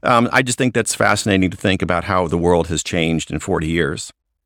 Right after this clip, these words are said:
The percentage that got a mortgage. In nineteen eighty-one, it was almost everybody.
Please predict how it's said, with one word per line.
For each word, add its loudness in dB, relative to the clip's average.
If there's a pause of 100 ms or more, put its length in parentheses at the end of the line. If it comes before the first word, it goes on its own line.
(500)
The 2
percentage 2
that 2
got 2
a 2
mortgage. 0 (460)
In 4
nineteen 4
eighty-one, 4
it -2
was 0 (140)
almost 2
everybody. -2